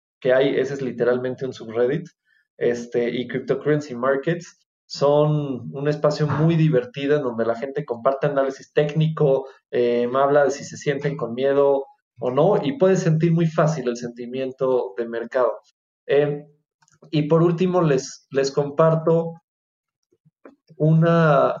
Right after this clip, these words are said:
una fuente que también es valiosa de este tema de qué tan activos están los proyectos en desarrollo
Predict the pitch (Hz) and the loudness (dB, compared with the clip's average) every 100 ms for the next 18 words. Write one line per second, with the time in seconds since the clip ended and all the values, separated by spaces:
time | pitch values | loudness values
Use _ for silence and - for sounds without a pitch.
0 | 151 156 170 - 160 156 156 151 131 127 | 0 2 2 2 2 2 0 0 -2 -2
1 | 143 156 156 120 135 139 139 147 147 - | 0 2 2 2 2 2 4 2 2 0
2 | 139 143 156 151 143 143 123 - 147 147 | 0 0 -2 0 2 2 0 -2 -2 0
3 | 160 156 127 - 143 147 156 - - 139 | 2 2 -2 -6 -4 0 -2 -2 -2 0
4 | 147 147 123 120 123 135 - 143 143 143 | 0 -4 -4 -2 0 -2 -2 -2 0 -4
5 | - _ - 127 127 131 123 135 139 156 | -14 _ -10 -6 -4 -2 0 0 2 0
6 | 160 | 0